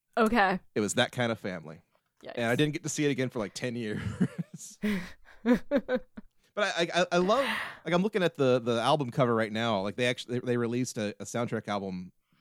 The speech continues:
Speaker 2: years after the movie came out, and it's not called Spaceballs the album. It's called Spaceballs the nineteenth Anniversary Edition. <laughs> 'Cause why go for the easy joke, right? <laughs>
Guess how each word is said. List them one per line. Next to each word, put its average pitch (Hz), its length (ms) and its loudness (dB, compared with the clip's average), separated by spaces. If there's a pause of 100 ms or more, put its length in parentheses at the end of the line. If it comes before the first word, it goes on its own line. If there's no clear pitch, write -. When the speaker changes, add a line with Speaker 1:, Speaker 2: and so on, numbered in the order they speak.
(280)
Speaker 2:
years 135 440 0
after 113 260 -2
the 101 80 -6
movie 107 220 0
came 104 240 -4
out, 101 220 -2 (280)
and 123 120 2
it's 160 120 -2
not 220 140 2
called 233 260 -2
Spaceballs 202 520 -4
the 156 120 -2
album. 151 320 4
It's 135 140 -6
called 147 220 -4
Spaceballs 156 640 -2
the 127 100 0
nineteenth 131 640 0
Anniversary 107 640 -2
Edition. - 360 -8 (340)
<laughs> - 1700 -2
'Cause 127 140 -4
why 180 240 4
go 160 140 6
for 156 140 -4
the 127 120 2
easy 107 340 0
joke, 78 340 -16
right? - 380 -2 (240)
<laughs> 330 80 -12